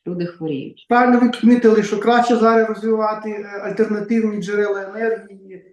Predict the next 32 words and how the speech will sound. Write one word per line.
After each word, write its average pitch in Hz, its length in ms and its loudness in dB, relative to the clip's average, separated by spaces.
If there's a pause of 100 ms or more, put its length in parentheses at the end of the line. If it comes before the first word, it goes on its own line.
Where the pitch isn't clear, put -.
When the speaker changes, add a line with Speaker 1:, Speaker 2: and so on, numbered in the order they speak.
(100)
Speaker 2:
які 208 220 -2
будуть 180 500 0
безпечніші, 202 880 0
які 208 200 2
не, 214 120 4
не, 208 320 2
не, 196 280 2
не 202 100 -2
може 208 300 0
город 202 360 -2
знищити, 196 520 -12
якщо 190 200 -14
це 190 140 -10
були 185 320 -12 (260)
маленькими 190 680 2
станціями, 175 800 -2 (200)
м, 180 80 -2
е, 170 560 0
розподілена 185 580 -4
ця 175 140 -8
генерація 175 600 -2
буде. 156 480 -6 (280)
Це - 100 -6
набагато 226 400 2
краще 220 480 0
було 151 200 -4
б. 143 40 -6 (400)
Ну, 151 280 -6
це 196 60 -10
всі 254 200 -2
розуміють, 226 720 2
тільки 202 360 -8